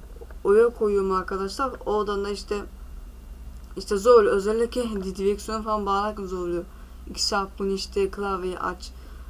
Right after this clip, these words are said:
kapa yapıyoruz şeyi. Hmm, ne derler? O yüzden benim için zor oluyor ama sıkıntı yok arkadaşlar. Şuradan mı döneceğiz? Ne yapacağız? Ya yok. Dönmeyecekmiş. İyi. Ben de döneceğiz sandım. Hakikaten bu seferki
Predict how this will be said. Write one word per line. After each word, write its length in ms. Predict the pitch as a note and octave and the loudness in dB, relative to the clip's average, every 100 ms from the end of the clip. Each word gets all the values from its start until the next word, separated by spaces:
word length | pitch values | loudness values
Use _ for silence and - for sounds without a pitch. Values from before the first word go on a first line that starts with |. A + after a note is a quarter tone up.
| - | -8
kapa 280 | - F#3+ G#3 | -4 -2 0
yapıyoruz 540 | G3 G3 F3 F3+ E3+ | -2 -2 -4 -6 -6
şeyi. 380 | - - F3 E3+ - - - - - - | -6 -2 -2 -2 -6 -16 -16 -16 -16 -12
Hmm, 400 | - F3 E3+ E3+ | -8 -4 -2 -2
ne 140 | F3+ F3 | -4 -6
derler? 300 | E3+ F3+ E3+ - - - - - - - - - - - - - - - - - - G3 | -8 -8 -10 -12 -16 -16 -16 -16 -14 -14 -14 -16 -16 -14 -14 -14 -14 -16 -16 -16 -10 -4
O 80 | |
yüzden 260 | G#3 G3+ A3+ | -2 0 0
benim 160 | A3 G3+ | 0 -2
için 140 | A3 | -6
zor 220 | G#3 G#3 | 0 2
oluyor 220 | G3+ G#3 | 4 2
ama 260 | A3 G#3 - - - | 0 -2 -6 -10 -12
sıkıntı 480 | - G3 G3 F#3 G3 | -10 -8 -8 -6 -4
yok 120 | F#3 | -6
arkadaşlar. 480 | F3+ F3+ F3 - F3 | -6 -8 -8 -10 -10
Şuradan 440 | - F#3+ F#3+ F#3+ | -4 -2 -2 -2
mı 140 | F3+ | -2
döneceğiz? 340 | F3 E3+ F3 - | -4 -6 -8 -8
Ne 60 | |
yapacağız? 420 | F#3 F#3 - E3+ - - - - - | -8 -8 -12 -12 -12 -14 -16 -14 -4
Ya 180 | A3 A3 | 0 4
yok. 320 | A#3+ G3 - - G3+ F#3 | 6 6 2 -10 -6 2
Dönmeyecekmiş. 560 | G3+ G#3+ F#3+ E3+ E3+ E3 | 2 2 -2 -4 -6 -4
İyi. 180 | F3 F3 - - - F#3+ | -4 -4 -8 -14 -8 -2
Ben 140 | G#3 | -2
de 180 | G3+ F3+ | 0 0
döneceğiz 300 | F#3 F#3+ G3+ | 0 -2 -6
sandım. 360 | F#3 F#3 A3+ - - - - | -6 -4 -6 -8 -14 -16 -2
Hakikaten 560 | - A3+ - A#3 A#3 A#3+ | 4 4 4 0 0 -2
bu 60 | A#3 | 0
seferki 460 | A3 G3+ - A3 | -2 -2 -4 -8